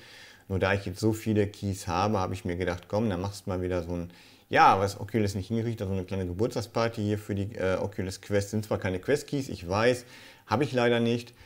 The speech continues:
Ich habe nur diese Rift- und, äh, Steam-Keys, aber ich hoffe, das ist in Ordnung. Gut, dann drücke ich euch alle Daumen, die ich habe, das wisst ihr. Nehmt rege teil, schön teilen, Däumchen da lassen, kommentieren und dann freue ich mich. Gut, dann haben wir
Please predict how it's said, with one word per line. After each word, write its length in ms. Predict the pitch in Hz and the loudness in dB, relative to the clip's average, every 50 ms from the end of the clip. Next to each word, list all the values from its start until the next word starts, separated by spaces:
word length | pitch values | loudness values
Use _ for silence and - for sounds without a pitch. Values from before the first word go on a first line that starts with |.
| - - - | -20 -16 -12
Ich 80 | - | -10
habe 100 | - - | -6 -4
nur 100 | 104 95 | -4 -2
diese 240 | 90 92 95 90 87 | -2 -2 -2 0 2
Rift- 280 | 110 123 120 - - - | 2 2 2 -2 -8 -12
und, 360 | - 92 92 92 90 90 - | -8 -4 -4 -2 -2 -2 -4
äh, 100 | - - | -6 -6
Steam-Keys, 680 | - - - 165 185 151 - - 135 135 135 135 - - - _ _ _ _ - - - | -6 -4 -2 -2 -2 -2 -2 0 2 2 2 0 -4 -10 -20 _ _ _ _ -14 -6 -2
aber 160 | 101 113 117 | 0 2 2
ich 100 | 104 - | 2 2
hoffe, 180 | 104 98 101 - | -2 -4 -4 -4
das 240 | 95 95 95 - | -4 -4 -4 -6
ist 240 | - - 104 87 - | -8 -10 -10 -10 -8
in 140 | - 92 87 | -8 -6 -4
Ordnung. 320 | 80 71 - - - - - - _ _ _ - - - - - - - - - - - - - | -4 -4 -6 -6 -10 -18 -20 -20 _ _ _ -20 -20 -20 -20 -20 -20 -18 -18 -18 -20 -10 0 6
Gut, 200 | 185 170 139 139 | 6 8 8 8
dann 120 | 127 117 | 6 4
drücke 200 | 113 139 - 196 | 2 0 -2 -2
ich 80 | 143 135 | 0 0
euch 160 | 110 - - | 0 0 0
alle 200 | - 131 127 110 | 2 4 4 4
Daumen, 360 | 101 90 92 104 107 107 95 | 4 2 2 2 2 0 0
die 140 | 95 98 92 | -2 -2 -4
ich 160 | 87 - - | -4 -4 -2
habe, 240 | - 113 127 147 143 | 0 2 2 2 2
das 180 | 113 104 101 | 0 0 0
wisst 280 | 127 151 165 165 - - | -2 -4 -4 -4 -4 -4
ihr. 260 | 135 143 143 139 - - - - - - - | 0 2 4 4 2 0 -6 -20 -20 -12 -6
Nehmt 240 | - 127 127 113 - | -4 -4 -2 0 2
rege 320 | 113 110 95 98 - - | 2 2 2 2 -2 -4
teil, 420 | - 117 113 123 127 131 131 135 127 | 0 2 4 6 6 6 6 4 0
schön 300 | - - 98 95 92 - | -2 -2 -2 -4 -2 0
teilen, 480 | 110 110 120 123 127 127 127 123 117 | 0 2 4 4 6 6 6 4 4
Däumchen 340 | 104 113 117 110 - 110 104 | 4 2 0 0 0 0 0
da 120 | 107 101 95 | 2 2 2
lassen, 500 | 98 101 98 98 - 104 98 98 95 - | 2 0 -2 -2 -2 -2 -2 -2 -2 -2
kommentieren 640 | 87 87 90 87 87 - - 95 98 101 95 98 - - - - - - | -4 -4 -4 -4 -4 -6 -4 -2 0 0 -2 -2 -6 -12 -20 -20 -12 -6
und 80 | 95 113 | -4 -2
dann 120 | 170 175 | -2 -2
freue 240 | - - - - - | -4 -6 -10 -10 -12
ich 100 | - - | -14 -16
mich. 240 | - - - - - _ _ - - - - - - - - - - - - _ _ _ _ _ _ | -18 -20 -20 -20 -20 _ _ -20 -20 -20 -20 -20 -20 -20 -20 -20 -20 -20 -20 _ _ _ _ _ _
Gut, 640 | - 190 262 311 285 214 160 123 82 - - - - - | 4 6 8 10 10 10 10 8 6 2 -4 -8 -4 -2
dann 160 | 117 120 123 | 0 0 2
haben 220 | 147 156 151 123 | 2 2 4 4
wir 180 | 120 113 107 | 4 4 4